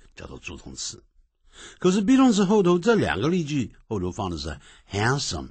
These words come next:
一个是形容词，另外是 good students，一个是名词。当然，这个 is 也好，are 也好，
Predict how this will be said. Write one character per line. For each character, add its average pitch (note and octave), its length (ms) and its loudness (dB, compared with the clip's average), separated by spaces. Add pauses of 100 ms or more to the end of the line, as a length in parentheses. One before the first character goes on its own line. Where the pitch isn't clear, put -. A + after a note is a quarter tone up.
一 F2+ 140 -8
个 E2 100 -8
是 D2+ 100 -10
形 D2 200 -12
容 D#2 140 -10
词， - 340 -12 (300)
另 A2 180 -2
外 G#2 80 0
是 F2+ 140 -6
good A#2+ 240 0
students， F#2 600 -6 (320)
一 D#2+ 120 -16
个 D2+ 60 -14
是 F2 140 -14
名 C#2+ 320 -10
词。 - 300 -14 (300)
当 A#3+ 200 -2
然， G#2+ 220 -6 (400)
这 A#2+ 140 0
个 G#2 100 0 (120)
is G#2+ 340 -2
也 F2 160 -4
好， D2+ 320 -12
are A2 280 -2
也 D#2 180 -8
好， - 320 -20